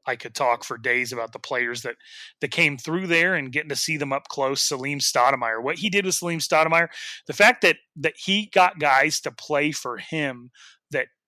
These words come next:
didn't necessarily have the ability to go play anywhere else, whether it's Salim Stoudemire or Michael Dickerson,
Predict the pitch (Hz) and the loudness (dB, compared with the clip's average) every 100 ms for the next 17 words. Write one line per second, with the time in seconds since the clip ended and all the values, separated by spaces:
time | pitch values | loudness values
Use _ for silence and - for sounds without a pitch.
0 | - 175 160 170 151 147 143 - 143 135 | 4 4 4 0 -2 -2 -2 -2 0 -2
1 | 131 - 139 131 127 120 131 131 131 127 | -4 0 0 0 -4 -4 -4 -4 -6 -4
2 | 127 123 - 131 143 151 151 151 165 - | -4 -4 -2 -2 0 -2 -4 -2 -2 -4
3 | 127 123 - 139 139 135 - 123 131 135 | -8 -8 -8 -8 -8 -6 0 2 2 2
4 | 131 120 120 131 135 123 127 131 - 131 | 2 2 0 -4 -4 -6 -4 -4 -4 -6